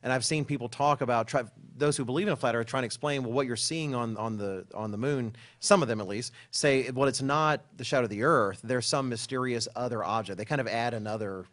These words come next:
you know, kind of another layer of complexity to the model to make it all work.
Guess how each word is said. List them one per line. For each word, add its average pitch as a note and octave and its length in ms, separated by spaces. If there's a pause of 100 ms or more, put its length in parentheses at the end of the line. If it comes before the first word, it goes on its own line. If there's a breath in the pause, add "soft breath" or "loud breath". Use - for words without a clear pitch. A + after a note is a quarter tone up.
(140)
you A2+ 100
know, G2+ 100
kind D#3+ 160
of C#3 60
another C3 340
layer B2 220
of G#2+ 80
complexity G#2 720 (280 loud breath)
to F#3 140
the C#3 100
model B2 520
to B2 120
make A2+ 220
it A#2 80
all F#2+ 180
work. A#2 300